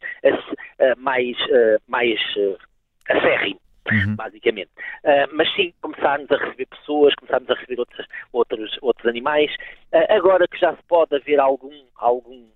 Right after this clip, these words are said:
Speaker 1: ah, convívio na rua, ah, começarmos a ir outra vez ter com,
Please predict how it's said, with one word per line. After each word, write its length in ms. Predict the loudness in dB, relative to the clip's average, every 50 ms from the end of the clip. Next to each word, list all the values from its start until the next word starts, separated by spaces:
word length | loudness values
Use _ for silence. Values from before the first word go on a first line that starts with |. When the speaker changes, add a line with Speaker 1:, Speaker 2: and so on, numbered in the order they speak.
| _ _ -10 -6
Speaker 1:
ah, 160 | -6 -6 -6 -4
convívio 600 | -4 -4 -2 -2 -4 -6 -6 -6 -6 -6 -2 2
na 100 | 2 2
rua, 420 | 2 0 -6 -2 2 2 2 2 0 -6 -14 -16 -16 -6 _
ah, 160 | 0 2 2 2 0
começarmos 420 | -6 -12 -6 -4 -4 -4 -2 0 0
a 60 | 0
ir 160 | 0 2 0
outra 200 | 0 0 0 -2
vez 220 | 0 0 -2 -2 0
ter 220 | 0 0 0 0
com, 260 | -2 -4 -8 -8 -8